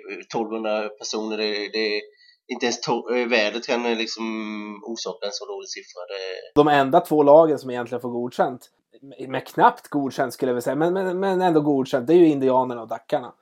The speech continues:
Speaker 1: Ja, tre och ett i, i en premiär i Målilla tycker inte jag är okej. Jag, jag sa fy-, fyratusen. Allt under fyratusen är dåligt.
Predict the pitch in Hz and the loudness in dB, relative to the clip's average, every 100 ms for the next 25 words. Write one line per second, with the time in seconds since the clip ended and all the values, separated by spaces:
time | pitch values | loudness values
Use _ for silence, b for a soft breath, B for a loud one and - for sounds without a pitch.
0 | _ _ _ _ - - - 123 147 143 | _ _ _ _ -14 -10 -4 0 2 0
1 | - 139 131 127 135 123 135 123 117 110 | -2 -2 0 0 0 -2 -2 -2 0 -2
2 | 113 117 107 101 110 135 127 127 110 110 | -2 -4 -4 -6 -6 -8 -8 -8 -6 -6
3 | 101 104 - 95 104 107 107 104 120 - | -6 -6 -8 -8 -8 -8 -6 -6 -6 -6
4 | 123 107 120 110 101 - 98 - 95 110 | -8 -6 -8 -6 -8 -10 -10 -6 -4 -4
5 | 117 135 123 123 113 - - - 104 143 | -4 -8 -8 -6 -6 -6 -10 -10 -10 -10
6 | - | -14